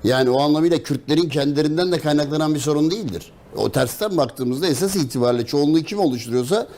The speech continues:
onların sorunudur. Yani bir boyutuyla da Türk sorunudur yani. Öyle bakmamız lazım. Ee, ya birincisi bu. İkincisi,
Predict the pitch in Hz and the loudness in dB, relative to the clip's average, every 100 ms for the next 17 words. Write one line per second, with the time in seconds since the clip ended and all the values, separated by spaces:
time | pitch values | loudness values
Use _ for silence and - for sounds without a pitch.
0 | - - 175 240 359 - 131 98 - - | -4 0 0 0 -4 -4 -4 -4 -8 -16
1 | - - - - - - - 110 131 165 | -20 -20 -20 -20 -20 -8 -4 0 2 2
2 | 151 147 156 233 202 - 196 - 135 92 | 2 2 0 0 0 -2 -4 -2 -2 -2
3 | 80 82 85 82 - - - 139 156 135 | -8 -8 -8 -6 -8 -8 0 2 2 0
4 | - 110 98 101 92 - - - - - | -4 -8 -6 -4 -6 -8 -16 -20 -20 -20
5 | - - - 135 135 131 127 127 123 - | -20 -20 -4 0 2 2 0 0 -2 -6
6 | - - - 170 165 202 190 175 233 185 | -20 -6 -2 0 0 0 -2 -2 0 0
7 | 185 123 190 208 - 180 | 0 -2 -6 -4 -2 0